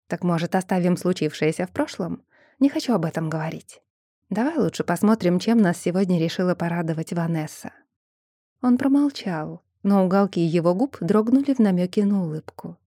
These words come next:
Андриан сел напротив меня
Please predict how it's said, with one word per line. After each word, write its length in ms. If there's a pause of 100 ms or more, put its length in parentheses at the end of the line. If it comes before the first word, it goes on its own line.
(580)
Андриан 500
сел 300
напротив 520
меня 420